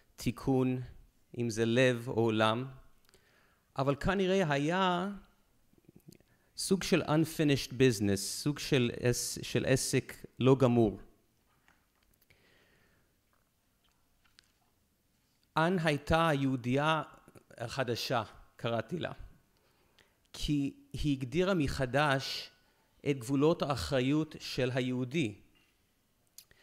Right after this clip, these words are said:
עניי עירך קודמים, אן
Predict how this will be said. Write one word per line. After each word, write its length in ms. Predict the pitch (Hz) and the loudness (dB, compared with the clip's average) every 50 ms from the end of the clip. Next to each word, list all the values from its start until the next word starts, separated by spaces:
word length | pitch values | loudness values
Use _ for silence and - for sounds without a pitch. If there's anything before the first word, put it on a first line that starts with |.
| _ _ _ _ _ _ _ _ _ _ - | _ _ _ _ _ _ _ _ _ _ -4
עניי 280 | 127 131 127 131 135 | -2 0 2 4 4
עירך 440 | 147 147 147 - - 147 123 - - 147 139 - | 6 6 4 4 2 0 0 2 2 2 2 2
קודמים, 580 | - 151 139 123 135 135 143 151 160 170 165 - - - - - - - - _ _ _ _ _ _ _ _ _ _ _ - | 2 0 2 4 4 4 4 4 2 0 -4 -8 -14 -18 -20 -20 -20 -20 -20 _ _ _ _ _ _ _ _ _ _ _ 2
אן 340 | 127 131 139 143 147 151 | 2 4 4 2 0 -2